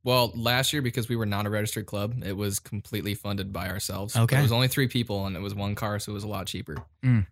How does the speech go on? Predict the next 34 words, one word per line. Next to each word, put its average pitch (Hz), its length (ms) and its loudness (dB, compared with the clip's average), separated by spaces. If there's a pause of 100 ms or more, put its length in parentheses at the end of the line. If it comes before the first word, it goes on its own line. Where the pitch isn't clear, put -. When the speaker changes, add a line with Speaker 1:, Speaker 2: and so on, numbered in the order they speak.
(100)
Speaker 1:
This 127 160 4
time, 113 320 2
you 107 80 0
know, 101 220 2
it's 98 140 0
seven 113 340 2
people. 117 500 0
That 104 200 -2
adds 98 220 -2
a 101 120 -2
lot 101 520 -2
of, 95 380 -8 (320)
you 98 160 -10
know, 98 100 -4
bills. 107 300 -2
Speaker 2:
Right. 120 280 4
Speaker 1:
Everything's 113 360 2
racking 113 360 4
up. 104 180 0
Speaker 2:
It's - 80 -4
a 104 40 4
cost, 104 260 2
Speaker 1:
Um, 107 300 4
Speaker 2:
yeah. 107 180 4
Speaker 1:
yeah, 101 40 2
it 107 40 2
was, 104 140 -2
like, 107 140 0
an - 80 -4
estimated 104 360 -2
total 101 200 -2
of 95 60 -4
twenty-three 101 340 -4
hundred. 107 300 -4